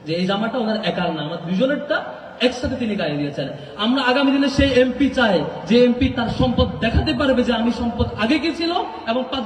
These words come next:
বছর এমপি গিরি করার পর তার সম্পদ কি, কি আছে এখন। এই দেখানোর সৎ সাহস যে এমপির থাকবে না, যে এমপি চি-, যে এমপি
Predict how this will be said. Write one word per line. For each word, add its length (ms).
বছর 180
এমপি 280
গিরি 160
করার 200
পর 140
তার 120
সম্পদ 380
কি, 220
কি 160
আছে 220
এখন। 240
এই 120
দেখানোর 340
সৎ 300
সাহস 380
যে 100
এমপির 380
থাকবে 260
না, 200
যে 120
এমপি 260
চি-, 260
যে 100
এমপি 320